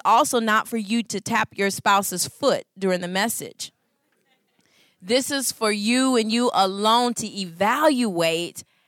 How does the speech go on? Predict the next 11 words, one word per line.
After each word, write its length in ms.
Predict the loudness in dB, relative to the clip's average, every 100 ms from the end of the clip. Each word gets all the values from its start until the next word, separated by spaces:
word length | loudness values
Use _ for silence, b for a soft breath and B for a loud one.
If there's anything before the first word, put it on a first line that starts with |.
| _
"Hey, 1080 | -12 -6 -4 -2 -2 -4 -4 -6 -10 -14 -18 _ _
mm, 880 | -12 -10 -8 -8 -8 -8 -10 -12 -16 _ _ _ _ _ _ _ _ -6
I 80 |
need 180 | -4 -4 -6
to 100 | -8
do 160 | -6
something 360 | -4 -4 -2 -6
about 340 | 0 0 0
that." 200 | -4 -6 -10 -4
If 220 | -2 0
something 440 | 0 -2 -2 -6